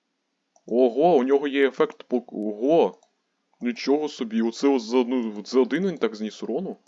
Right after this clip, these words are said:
Так, не бігайте туди-сюди, давай стань, будь ласка, на одному місці і стой. Але, блін, знос твін Х П то достатньо непогано.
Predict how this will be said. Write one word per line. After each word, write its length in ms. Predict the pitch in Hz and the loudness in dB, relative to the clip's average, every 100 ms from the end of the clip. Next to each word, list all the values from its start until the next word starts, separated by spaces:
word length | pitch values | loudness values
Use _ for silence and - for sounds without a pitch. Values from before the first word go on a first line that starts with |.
| _ _ _ - | _ _ _ -2
Так, 180 | - | -2
не 100 | 160 | -2
бігайте 320 | 175 120 110 98 | -4 -4 -6 -10
туди-сюди, 460 | 101 107 - 151 | -12 -12 -10 -8
давай 240 | 117 110 110 | -2 -2 -2
стань, 240 | - 127 | -4 -6
будь 120 | 110 | -4
ласка, 260 | 104 101 110 | -6 -6 -6
на 80 | 107 | -6
одному 180 | 117 | -4
місці 280 | 123 139 - | -6 -8 -12
і 20 | |
стой. 360 | 110 - 92 90 _ _ _ _ _ _ _ - | -14 -12 -14 -14 _ _ _ _ _ _ _ 0
Але, 200 | 107 127 | 6 6
блін, 200 | 139 151 | 6 0
знос 260 | 139 147 | 0 0
твін 140 | - 151 | -2 -4
Х 160 | 139 | -2
П 160 | 147 147 | 2 2
то 100 | 143 | 0
достатньо 440 | 135 - 131 131 | -2 0 0 0
непогано. 560 | 135 135 135 113 90 | -4 -2 -2 -2 -6